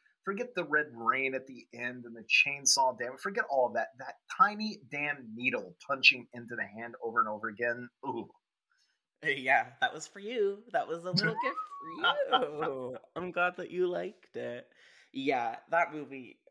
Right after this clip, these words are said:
Speaker 2: uh, it had a little something for all of us, and I'm so grateful that they did. And I, I kinda like how they played with, um, an updated, never mind the cameo at the end, but, like, they kinda played with a bit of an updated Ash with the brother character.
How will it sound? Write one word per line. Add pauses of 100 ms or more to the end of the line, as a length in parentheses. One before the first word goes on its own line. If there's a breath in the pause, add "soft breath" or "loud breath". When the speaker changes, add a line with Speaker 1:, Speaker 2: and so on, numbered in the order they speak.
Speaker 2:
uh,
it
had
a
little
something
for
all
of
us,
and
I'm
so
grateful
that
they
did. (540 soft breath)
And
I,
I
kinda
like
how
they
played
with, (480)
um,
an
updated,
never
mind
the (200)
cameo
at
the
end, (460 soft breath)
but,
like,
they
kinda
played
with
a
bit
of
an
updated
Ash
with
the
brother
character.